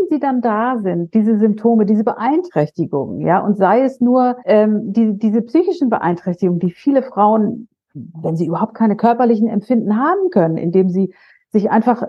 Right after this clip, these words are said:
total melancholisch und, und, äh, fatalistisch fühlen und irgendwie ist die Welt nur noch grau und sie sehen alles nur noch negativ und fahren leicht aus der Haut und so weiter, dann ist das existent. Und ich finde, das soll und darf seinen Raum haben und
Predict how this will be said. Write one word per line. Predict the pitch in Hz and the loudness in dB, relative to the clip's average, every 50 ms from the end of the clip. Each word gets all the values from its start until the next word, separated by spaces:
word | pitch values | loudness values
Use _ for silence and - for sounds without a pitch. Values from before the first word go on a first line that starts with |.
| 196 214 | -6 -4
total | - 233 226 - - 302 294 302 | -4 -4 -4 -2 0 0 0 0
melancholisch | 277 277 262 262 254 247 - - 302 302 285 285 285 - | 0 0 0 0 -2 -2 -2 -4 -4 -2 -2 -4 -4 -4
und, | - 233 247 233 | -4 -4 -4 -4
und, | - - 240 254 247 233 247 247 - - | -4 -4 -2 -2 -2 -4 -6 -10 -6 -2
äh, | 233 226 226 220 226 | -2 -2 -2 -2 -6
fatalistisch | - - - - - 302 294 285 339 339 - - 339 349 - _ | -8 -8 -8 -4 0 0 0 2 0 -2 -2 -6 -8 -8 -6 _
fühlen | - 233 214 202 190 233 208 185 190 | 0 2 2 2 2 0 0 -2 -4
und | - - 208 - | -6 -8 -8 -4
irgendwie | - 220 233 226 226 233 | -2 -2 0 0 -2 -2
ist | 214 214 - | -4 -4 -2
die | 240 208 | 0 0
Welt | 233 240 214 | 2 2 2
nur | 208 233 233 | 2 0 0
noch | 233 226 233 | 0 -2 -2
grau | - 220 240 311 403 | -4 -2 0 2 2
und | 330 233 226 | 2 0 0
sie | 233 226 | 0 0
sehen | 214 233 226 | 0 0 -2
alles | 208 202 214 226 - | -2 -4 -6 -6 -6
nur | 247 233 | -4 -2
noch | 226 226 | 0 0
negativ | 240 277 277 262 233 233 233 214 208 208 208 _ _ _ - - - - - - | 0 0 2 0 0 0 0 0 -2 -2 -4 _ _ _ -20 -20 -20 -20 -12 -8
und | 214 208 | -8 -6
fahren | - - 240 233 247 240 | -2 0 2 2 2 2
leicht | 240 226 226 226 226 | 2 2 0 0 0
aus | - 233 220 | -2 -2 -2
der | 233 226 208 277 | -2 -2 0 0
Haut | 320 254 196 190 - | 0 2 0 0 -2
und | - 226 226 | -2 -4 -2
so | 240 247 220 | -2 -2 -2
weiter, | 226 240 247 220 208 | 0 0 0 0 0
dann | 202 196 202 202 - | 0 0 -2 -2 -4
ist | - 294 302 - _ | -6 -6 -6 -6 _
das | - 269 262 269 | -6 -6 -6 -4
existent. | - - 247 247 - 277 240 - - - 277 262 226 175 - - - _ _ _ _ _ _ - - _ - | -6 -6 -6 -6 -8 -12 -12 -10 -6 -2 0 0 0 0 -2 -6 -16 _ _ _ _ _ _ -20 -18 _ -4
Und | 220 208 | 0 0
ich | 220 214 - | 0 0 0
finde, | 277 247 262 226 | 0 0 2 2
das | 226 220 220 | 2 0 2
soll | 214 214 220 247 262 233 | 2 2 4 4 2 0
und | 202 214 214 | 0 0 0
darf | 196 190 226 233 | 2 2 2 0
seinen | 233 - 226 208 214 214 208 185 | -2 -2 -2 -2 0 0 -2 -2
Raum | 170 175 226 311 392 359 240 - - | -2 0 0 0 2 2 -2 -2 -2
haben | 160 151 151 151 - 170 185 214 240 240 | -6 -6 -6 -6 -8 -6 -6 -6 -6 -6
und | - - - 214 220 214 208 | -6 -2 0 0 0 -2 -4